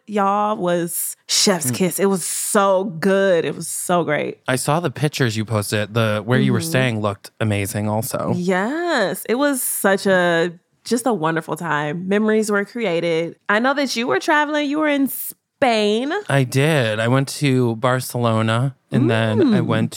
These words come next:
Speaker 2: to Majorca.
Speaker 1: Nice.
Speaker 2: And my friends were going to, like, Barcelona, Majorca, and Ibiza.
Speaker 1: Okay, so you were just hopping around.
Speaker 2: Well,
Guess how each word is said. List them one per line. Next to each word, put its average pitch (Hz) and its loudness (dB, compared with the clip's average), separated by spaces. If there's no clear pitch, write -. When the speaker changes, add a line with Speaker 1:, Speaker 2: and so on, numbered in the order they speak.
Speaker 2:
to 107 -2
Majorca. 101 -2
Speaker 1:
Nice. 233 2
Speaker 2:
And 175 2
my 139 2
friends 147 0
were 170 0
going 156 2
to, 139 -2
like, 123 0
Barcelona, 120 0
Majorca, 110 0
and 110 -4
Ibiza. 104 -4
Speaker 1:
Okay, 403 2
so 349 0
you 320 0
were 370 0
just 240 -2
hopping 226 0
around. 196 -2
Speaker 2:
Well, 156 0